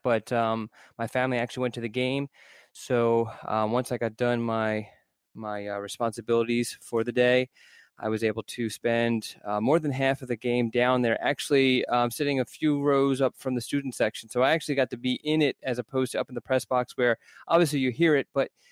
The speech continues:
it's one thing to kind of see it from a distance and you, where you're kind of, um,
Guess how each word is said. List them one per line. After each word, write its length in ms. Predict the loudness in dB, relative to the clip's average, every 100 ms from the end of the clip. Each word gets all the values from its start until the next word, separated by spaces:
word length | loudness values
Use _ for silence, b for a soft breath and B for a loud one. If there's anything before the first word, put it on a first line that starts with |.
| b b _ -12
it's 160 | -2
one 140 | -2 0
thing 180 | -4
to 80 | -6
kind 200 | -4 -4
of 100 | -4
see 320 | -6 -6 -2
it 80 | -2
from 160 | -2 -6
a 20 |
distance 680 | -2 -2 -2 -4 -4 -6 -12 -8
and 160 | -8 -6
you, 160 | -4
where 140 | -2 -2
you're 180 | -2
kind 220 | -4 -4 -2
of, 200 | -2 0
um, 460 | 0 0 -2 -6